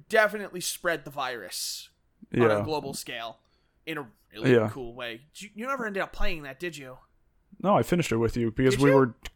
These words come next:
Speaker 2: climbing the scaffolding at the end that we kept falling off of, and then there was the final boss fight with the guy with the quick time events. We played it kinda side by side.
Speaker 1: No, I'm talking the following.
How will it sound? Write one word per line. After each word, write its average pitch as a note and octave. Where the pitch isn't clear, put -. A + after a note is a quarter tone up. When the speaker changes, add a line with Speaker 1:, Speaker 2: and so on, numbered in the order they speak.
Speaker 2:
climbing D3+
the C3+
scaffolding D3+
at D#3
the D#3
end D#3
that B2+
we C3
kept C#3+
falling C3
off A#2+
of, B2+
and B2
then A#2+
there B2
was A#2
the A#2
final A#2+
boss B2+
fight C3+
with A#2+
the B2
guy B2
with A#2+
the -
quick -
time D#3+
events. E3+
We D3+
played D3
it C#3+
kinda C3+
side B2+
by B2
side. C#3
Speaker 1:
No, C4
I'm A#3
talking C4
the A3
following. E3